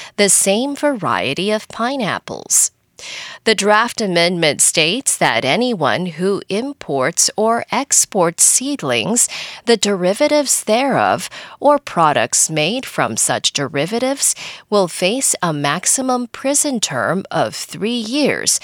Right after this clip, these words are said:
and or a fine of up to three million N T.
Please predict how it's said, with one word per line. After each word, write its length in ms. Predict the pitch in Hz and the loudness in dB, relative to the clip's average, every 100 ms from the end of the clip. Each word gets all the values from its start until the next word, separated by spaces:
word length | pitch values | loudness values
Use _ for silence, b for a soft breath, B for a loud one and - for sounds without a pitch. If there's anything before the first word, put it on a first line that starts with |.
| B B B B | B B B B
and 240 | 285 226 | 2 2
or 180 | 185 196 | 2 4
a 140 | 139 | 2
fine 500 | - 156 139 160 240 - | 0 2 2 2 0 -2
of 180 | 156 123 | -2 0
up 220 | 127 - | -2 -2
to 220 | - 285 269 | -2 -2 -2
three 320 | - 196 220 | -2 0 0
million 600 | 156 135 135 139 180 196 | 0 0 0 0 0 -2
N 320 | 151 127 131 | -4 -4 -2
T. 480 | - 226 254 131 | -2 0 -2 -4